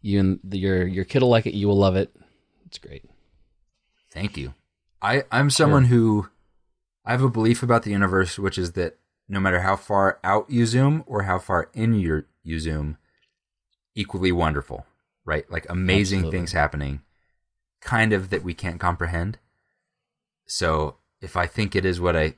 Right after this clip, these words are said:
Speaker 2: what it sounds like it is, zooming in on, you know, on the tiny, amazing things that are happening, that's my jam. So definitely gonna check that out.
Speaker 1: Yeah. Which we do in this podcast, and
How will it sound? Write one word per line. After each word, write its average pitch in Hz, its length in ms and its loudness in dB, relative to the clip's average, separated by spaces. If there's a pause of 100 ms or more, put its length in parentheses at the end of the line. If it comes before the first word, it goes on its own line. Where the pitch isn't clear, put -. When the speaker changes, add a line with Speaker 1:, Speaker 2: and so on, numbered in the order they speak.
Speaker 2:
what 85 240 -4
it - 180 -8
sounds 92 240 0
like 85 140 -4
it 78 80 -4
is, 73 320 -4 (540)
zooming 98 480 0
in 87 180 -2
on, 78 380 -4 (840)
you 90 120 -8
know, 71 160 -6 (380)
on 82 140 -8
the 71 80 -8
tiny, 92 800 -4
amazing 78 420 -6
things 73 200 -8
that 71 100 -8
are 65 60 -8
happening, 65 440 -6 (420)
that's 71 220 -10
my 65 120 -4
jam. 60 420 -12
So - 180 -18 (480)
definitely 71 300 -10
gonna 65 160 -8
check 64 220 -12
that - 140 -18
out. - 120 -16
Speaker 1:
Yeah. - 200 -10 (760)
Which - 200 -10
we 139 60 -2
do 143 140 0
in 156 80 4
this 151 120 2
podcast, 175 540 -2
and 120 280 -2